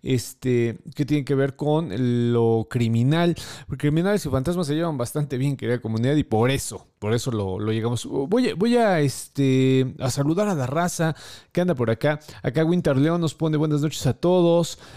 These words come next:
Am, eh, hola, buenas noches a todos. Ah, espérenme tantito, pero todavía no tengo el, ah, ya está. Ya, ya, ya puse el, ya puse el teléfono, pero dije, "No manches, no tengo el teléfono". Recuerde, banda, que si quieren mandarme su audio de WhatsApp al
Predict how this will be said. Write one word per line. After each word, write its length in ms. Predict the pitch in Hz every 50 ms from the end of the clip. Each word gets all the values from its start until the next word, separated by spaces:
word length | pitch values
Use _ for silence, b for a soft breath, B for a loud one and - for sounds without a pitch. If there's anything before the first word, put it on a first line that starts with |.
| 110 B
Am, 640 | - 139 151 147 147 147 143 143 143 147 147 156 - -
eh, 400 | - 143 143 135 135 135 131 - -
hola, 340 | - 220 240 240 208 190 180
buenas 320 | 160 180 202 208 196 180
noches 260 | 185 202 - - - 190
a 180 | 156 127 -
todos. 480 | - 202 214 226 202 185 185 185 156 147 -
Ah, 280 | - - 175 196 151 -
espérenme 460 | - - 175 190 226 214 196 175 143
tantito, 580 | - 117 110 107 - 165 208 - - 202 151
pero 140 | 113 113 -
todavía 260 | - 156 170 175 185
no 140 | 180 180 185
tengo 260 | 185 - 180 180 175
el, 160 | 180 165 - -
ah, 140 | 127 123
ya 100 | 117 110
está. 260 | 117 95 - - - - _ _ -
Ya, 240 | 117 110 113 98 87 -
ya, 140 | - 120 120
ya 160 | 120 123 123
puse 260 | 113 127 117 - 117
el, 200 | 110 101 95 95 - B B B B B B B B B
ya 120 | 123 131
puse 240 | 127 131 143 127 147 147
el 140 | 127 110
teléfono, 480 | - 127 113 131 160 - - 170 139 117
pero 100 | 98 110
dije, 200 | 110 120 - 143
"No 140 | 151 165 180
manches, 420 | 190 185 185 185 180 - 147 135
no 140 | 135 147 151
tengo 200 | 131 170 165 185
el 80 | 175 147
teléfono". 380 | - 117 127 135 127 127 120
Recuerde, 800 | 117 127 123 - - 180 180 170 156 170 180 202 208 185 170 143
banda, 420 | 123 135 139 143 151 156 170 175 -
que 260 | - 123 113 117 110
si 160 | - - 117
quieren 220 | 107 135 151 156
mandarme 340 | 156 143 123 123 131 139 151
su 120 | 139 - 131
audio 280 | 120 127 131 139 139 123
de 60 | 110
WhatsApp 400 | 104 113 120 - - 131 - -
al 280 | - 123 127 143 139